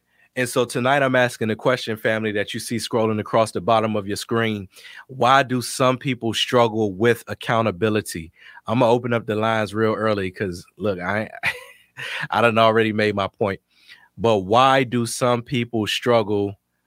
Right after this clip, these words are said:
with accountability? Typically,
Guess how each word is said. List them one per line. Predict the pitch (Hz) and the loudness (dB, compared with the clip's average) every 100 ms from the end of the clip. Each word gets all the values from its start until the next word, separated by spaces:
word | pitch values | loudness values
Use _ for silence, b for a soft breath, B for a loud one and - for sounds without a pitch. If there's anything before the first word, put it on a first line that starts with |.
| - | -10
with | 90 113 110 - | 2 4 4 0
accountability? | 104 - 131 110 104 92 127 123 120 101 | -12 -6 -2 -2 -2 2 2 2 0 -6
Typically, | - 170 175 143 127 113 101 | -2 0 0 -2 0 0 0